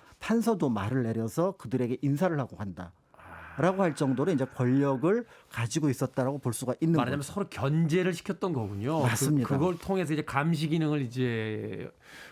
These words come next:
Speaker 2: 그 활발하게 했던.
Speaker 1: 그렇습니다.
Speaker 2: 아.
Speaker 1: 그래서 보통 이제 우리가, 어, 지금도 그렇고 과거에도 그렇고 인사 문제, 그러니까 어떤 그 조직에서는 피라미드 형식으로 드러나게 되는데
Speaker 2: 네.
Speaker 1: 그 피라미드의 정점에는 바로 정승과 판서라고 하는 재상이 있습니다.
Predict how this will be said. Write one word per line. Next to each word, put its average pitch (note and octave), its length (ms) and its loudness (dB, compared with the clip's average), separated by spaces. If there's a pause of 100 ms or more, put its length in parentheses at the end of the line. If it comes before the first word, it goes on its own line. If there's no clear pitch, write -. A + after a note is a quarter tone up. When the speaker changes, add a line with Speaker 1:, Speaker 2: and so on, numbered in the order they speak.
Speaker 2:
그 B2 340 -4
활발하게 F3 420 0
했던. C3+ 420 -4 (140)
Speaker 1:
그렇습니다. C#3 420 4
Speaker 2:
아. - 20 4
Speaker 1:
그래서 F3+ 200 4
보통 D#3 300 2
이제 D#3 200 4
우리가, C#3+ 460 2 (340)
어, B2 280 2 (120)
지금도 F#3 440 2
그렇고 D3+ 360 0
과거에도 B2 500 0
그렇고 A#2 360 -2
인사 E3 920 2
문제, A#2+ 640 2
그러니까 A#2+ 220 -4
어떤 C#3+ 280 0 (160)
그 B2 180 -2
조직에서는 C3 800 0
피라미드 A#3 480 0
형식으로 C3 440 0
드러나게 A2 420 -2
되는데 G#2 400 -4
Speaker 2:
네. C3 440 0
Speaker 1:
그 D#3+ 100 2
피라미드의 G3 760 2
정점에는 C#3 960 2
바로 B2+ 260 -2
정승과 C3+ 500 0
판서라고 F3+ 500 -2
하는 C#3 120 0
재상이 F3 440 0
있습니다. F#2 520 -6